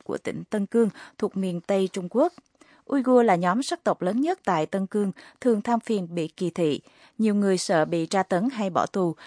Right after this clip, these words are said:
nếu bị trả về Trung Quốc. Ông Alim Seitov thuộc Hiệp hội những người Mỹ gốc Uyghur hoan nghênh việc chuyển những người này và nói với đài V O A họ không gây nguy hiểm gì cả. Ông nói rằng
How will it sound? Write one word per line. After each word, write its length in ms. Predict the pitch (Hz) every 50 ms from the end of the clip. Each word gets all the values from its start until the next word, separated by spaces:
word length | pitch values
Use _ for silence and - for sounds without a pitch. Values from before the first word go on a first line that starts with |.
| - -
nếu 220 | - 196 185 226 277 -
bị 140 | 196 156 151
trả 200 | - 160 120 143
về 200 | 185 190 160 151
Trung 180 | - 185 165 -
Quốc. 220 | 226 262 349 - _ _ _ _ _ _ _ _ _ _ _ _
Ông 260 | - 202 202 190 185 - _
Alim 440 | - 185 190 190 190 190 180 170 165
Seitov 540 | - - - 190 175 - - 208 233 302 - - - _ - - _ -
thuộc 220 | - 226 196 165 _ - -
Hiệp 180 | - 208 - -
hội 240 | 196 175 160 151 156
những 200 | 170 160 185 226
người 120 | 220 175
Mỹ 320 | 170 165 139 123 151 226 -
gốc 140 | - 294 294 _ -
Uyghur 380 | - 202 190 175 190 190 185 170 - - - - _ _
hoan 260 | - 269 254 247 233
nghênh 260 | 226 220 214 208 190
việc 240 | 185 190 156 - -
chuyển 280 | - 165 110 - 208
những 180 | 226 165 143 196
người 140 | 233 196 165
này 220 | 175 175 170 160 - - - - -
và 140 | 233 240 233
nói 260 | 214 214 208 226 294 -
với 80 | - 330
đài 220 | 220 202 185 170
V 80 | 165 196 196
O 60 | 185 190
A 80 | 190 185 175 _ - - _
họ 280 | - - 202 175 156 -
không 280 | - - 214 196 202
gây 180 | 185 202 190 180
nguy 140 | 185 185 180
hiểm 220 | 175 - - 208
gì 120 | 208 180 160
cả. 360 | - 160 139 143 156 208 233 _ _ _ _ _ _ _ _ _ - _ _ _ _ - - - _ _ _ _ _ _ _ _ _ _ _ _ _ _ _ _ _ _ _ _ _ _ _ _ _ _ _ _ -
Ông 140 | 240 233 233
nói 120 | 247 285
rằng 180 | - 240 202 175